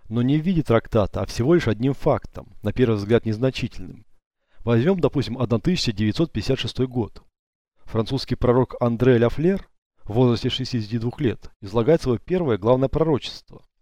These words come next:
Так уж случилось. Его поздно инициировали. Пророчество совершенно безумное.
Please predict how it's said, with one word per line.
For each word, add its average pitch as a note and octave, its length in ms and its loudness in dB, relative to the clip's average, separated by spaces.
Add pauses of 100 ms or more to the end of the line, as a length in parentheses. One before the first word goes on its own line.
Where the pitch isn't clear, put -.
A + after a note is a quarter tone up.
Так A#2 180 -2
уж A#2 120 -10
случилось. - 680 -8 (320)
Его A#2 160 2
поздно A#2+ 300 0
инициировали. A#2+ 880 -2 (380)
Пророчество B2+ 500 2
совершенно C3 440 0
безумное. C#3 640 -4